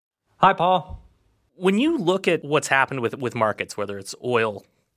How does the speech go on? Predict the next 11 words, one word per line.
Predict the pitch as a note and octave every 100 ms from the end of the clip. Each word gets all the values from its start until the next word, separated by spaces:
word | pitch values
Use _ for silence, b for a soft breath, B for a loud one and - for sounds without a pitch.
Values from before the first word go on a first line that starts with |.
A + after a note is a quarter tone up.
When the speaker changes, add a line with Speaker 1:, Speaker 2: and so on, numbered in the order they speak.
| _ _
Speaker 2:
stocks, | - - B2+ A2 G#2+ - - - _ _ - - -
currencies, | - C3+ B2 A#2+ B2+ A#2 - B B B B
what | - - - - F3 C#4
do |
you | D#4
make | B3+ A#3+
of |
the | G#3
reaction | D3 C3+ - B2+
so | - G#2+
far? | - -